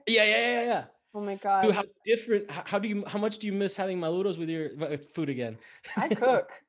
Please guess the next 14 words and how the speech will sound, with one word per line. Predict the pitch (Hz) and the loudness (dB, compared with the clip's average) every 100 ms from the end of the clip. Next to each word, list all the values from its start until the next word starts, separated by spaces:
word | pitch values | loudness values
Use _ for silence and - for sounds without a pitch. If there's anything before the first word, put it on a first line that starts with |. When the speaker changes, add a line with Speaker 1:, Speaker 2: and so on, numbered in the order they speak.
| _ | _
Speaker 2:
I | 214 | -2
Speaker 1:
With | 294 285 | 0 2
your | 247 | 2
Speaker 2:
cook. | |
Speaker 1:
Chinese | 214 180 196 208 | 2 0 0 0
Speaker 2:
We | 240 | 0
Speaker 1:
food? | 226 | 0
Speaker 2:
cook. | 233 269 302 - - _ _ | 4 4 4 -2 -20 _ _
This | 254 262 | -2 0
is | |
the, | 208 185 - | -2 -2 -4
the | 180 185 165 | -6 -4 -6
perk | - 240 262 | -6 -4 -2
of | 247 208 | -2 -4